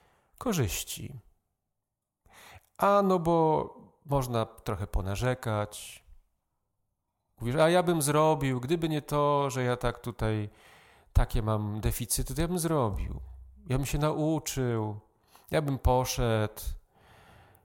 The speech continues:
Jak ja bym tego nie miał, to ja bym, naprawdę, to ja bym dużo zrobił w życiu. A tak, no to nie mogę się ruszyć. Tak, no to jestem zwolniony”.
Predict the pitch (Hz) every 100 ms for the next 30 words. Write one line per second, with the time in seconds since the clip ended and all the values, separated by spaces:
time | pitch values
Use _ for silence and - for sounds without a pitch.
0 | _ _ _ _ _ _ - 117 - 139
1 | 175 151 156 139 123 147 139 123 110 113
2 | 143 139 120 113 - _ _ _ 123 117
3 | 139 110 98 107 131 135 139 123 107 101
4 | 92 95 98 - - - _ _ _ _
5 | _ _ _ _ _ _ _ _ _ _
6 | _ _ _ - 160 - 190 - 202 190
7 | 214 226 233 214 123 110 95 92 - -
8 | - _ _ - 151 151 165 165 165 160
9 | 175 170 196 196 139 95